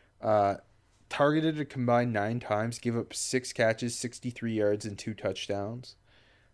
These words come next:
Um, there, I think the th-, the thing is, well, one about Josh Willi-, Joshua Williams is he's a very raw, athletic,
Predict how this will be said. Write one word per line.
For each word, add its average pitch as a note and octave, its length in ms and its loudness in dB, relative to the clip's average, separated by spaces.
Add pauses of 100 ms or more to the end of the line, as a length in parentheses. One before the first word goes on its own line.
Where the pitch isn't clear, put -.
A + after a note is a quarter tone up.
(280)
Um, F#2 440 -2 (1160)
there, D3+ 200 4
I D3+ 80 2
think - 240 -2
the C#4+ 100 -2
th-, - 240 -2
the D3 120 -2
thing F#3 260 0
is, B2 200 4
well, A#2+ 160 2
one E3 140 4
about C#4 180 -2
Josh C#3+ 300 0
Willi-, A2 320 0
Joshua A2+ 340 -2
Williams G#2 400 -2
is G2 140 -10 (920)
he's E3 200 -2
a F#3+ 80 4
very D3+ 340 4
raw, B2+ 880 4
athletic, A#2+ 560 2